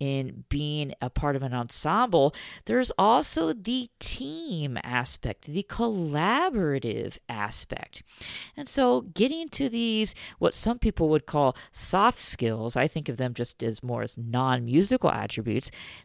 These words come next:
the work ethic, the positive attitude, the ability to work with others and problem solve, to collaborate in a positive way. Those are all really important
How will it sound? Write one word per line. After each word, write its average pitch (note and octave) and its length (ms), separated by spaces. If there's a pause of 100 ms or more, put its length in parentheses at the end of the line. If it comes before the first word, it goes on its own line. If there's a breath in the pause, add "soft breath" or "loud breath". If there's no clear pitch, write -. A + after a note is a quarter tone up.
(120)
the G#3 100
work D3+ 640
ethic, - 400
the C3 100
positive G3+ 1040
attitude, D3+ 720 (300 loud breath)
the G3 100
ability G3 580
to F#3+ 240
work C#3+ 520 (260 loud breath)
with D#3+ 240 (160)
others D#3+ 560
and D#3 220
problem C#3 680
solve, - 440
to D#3 120
collaborate F3+ 1080
in D3+ 100
a B2+ 100
positive E3+ 1000
way. A#2 520 (360 loud breath)
Those D#4+ 200
are C#3+ 240 (420)
all E3+ 600 (420 loud breath)
really F#3 640
important D3+ 580